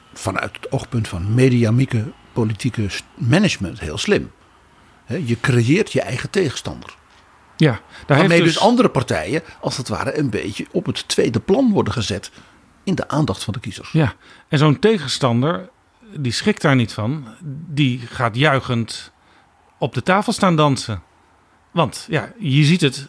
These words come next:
Speaker 2: in de geschiedenis. Zo'n tegenstander kan best eens, eh, heel groot worden. Misschien zelfs wel de grootste.
Speaker 1: Dus je, wat doet Mark Rutte?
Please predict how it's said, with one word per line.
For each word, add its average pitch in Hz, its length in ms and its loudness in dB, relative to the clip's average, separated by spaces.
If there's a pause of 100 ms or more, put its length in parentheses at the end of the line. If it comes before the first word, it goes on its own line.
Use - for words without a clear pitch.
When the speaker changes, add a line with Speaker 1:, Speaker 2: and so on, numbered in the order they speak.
Speaker 2:
in 151 160 0
de 123 140 0
geschiedenis. 143 720 -2 (680)
Zo'n - 200 -2
tegenstander 131 540 2
kan 131 200 0
best 160 260 -2
eens, - 460 -2 (100)
eh, 117 140 -8 (280)
heel 135 240 2
groot 165 260 2
worden. 135 360 -2 (160)
Misschien 127 380 0
zelfs 107 180 0
wel 117 140 0
de - 80 -2
grootste. 196 520 0 (580)
Speaker 1:
Dus 233 240 2
je, - 240 -4
wat 117 180 0
doet 135 160 -2
Mark 76 240 -2
Rutte? 156 320 -2